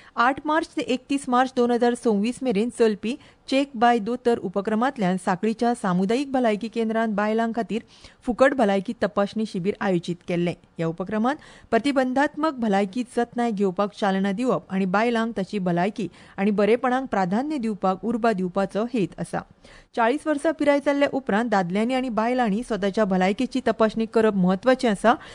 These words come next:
अशा तपासणेंत जर खंयचेंय दुयेंस चडलां आसत जाल्यार मुळाव्या पावड्यार ताचेर म्हायती मेळून उपचार घेवंक येता, अशें तांणी म्हटलां. चाळीस हजार बायलां मदल्या दोन टक्के बायलांक कांय दुयेंसां आढळून आयलीं. तांणी त्या दुयेंसाचेर फुडल्या गरजेचो उपाय सुरू केला, अशी माहिती मुखेलमंत्री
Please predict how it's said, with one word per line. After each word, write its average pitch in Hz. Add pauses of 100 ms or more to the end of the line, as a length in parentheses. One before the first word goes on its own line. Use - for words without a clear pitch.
(140)
अशा 226
तपासणेंत 226
जर 220
खंयचेंय 233
दुयेंस 240 (200)
चडलां 233
आसत 208
जाल्यार 220 (280)
मुळाव्या 226
पावड्यार 247
ताचेर 226
म्हायती 208
मेळून 214
उपचार 214
घेवंक 185 (240)
येता, 185
अशें 190
तांणी 180
म्हटलां. 170 (220)
चाळीस 190 (480)
हजार 208
बायलां 214
मदल्या 233
दोन 233
टक्के 247
बायलांक 226
कांय 214
दुयेंसां 208
आढळून 220
आयलीं. 233 (480)
तांणी 254
त्या 277
दुयेंसाचेर 233
फुडल्या 214
गरजेचो 220
उपाय 233
सुरू 208
केला, 208
अशी 185
माहिती 196
मुखेलमंत्री 220